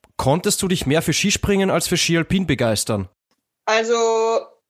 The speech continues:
Speaker 2: wir hier im Tal beginnen eigentlich alle mit einem Skikurs. Und so können wir eigentlich alle auch Skifahren, wo wir schon klein sind. Ähm, ich habe auch dann nebenbei einen Schwimmkurs gemacht mit Romit Moroder.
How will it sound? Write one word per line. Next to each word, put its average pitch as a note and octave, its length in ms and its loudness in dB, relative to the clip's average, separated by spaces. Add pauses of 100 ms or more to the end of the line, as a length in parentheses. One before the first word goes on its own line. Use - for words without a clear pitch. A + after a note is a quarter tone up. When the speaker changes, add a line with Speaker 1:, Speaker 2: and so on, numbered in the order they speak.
(800)
Speaker 2:
wir D4 260 2
hier C#4 240 2
im B3 140 -6
Tal C4 240 4
beginnen A#3 360 0
eigentlich A3+ 360 -2
alle A#3 180 2
mit A3 300 -6
einem A3 180 -2
Skikurs. - 580 -6
Und G3 160 -10
so A#3+ 220 2
können A#3 300 0
wir A3 160 0
eigentlich A#3 440 -2
alle A#3+ 320 4
auch G3+ 100 -4
Skifahren, A#3 540 -4
wo A#3+ 140 -4
wir B3 140 2
schon A#3+ 180 -6
klein A#3+ 300 -2
sind. D#4 240 -2 (680)
Ähm, A#3+ 920 0 (680)
ich - 500 0
habe B3 300 2 (200)
auch A#3 220 0
dann A#3 240 0
nebenbei A#3 480 0
einen G#3 180 -2
Schwimmkurs D#4 460 -2
gemacht C#4+ 420 -2 (140)
mit D4+ 280 -2
Romit D#4 600 0
Moroder. C#4 720 2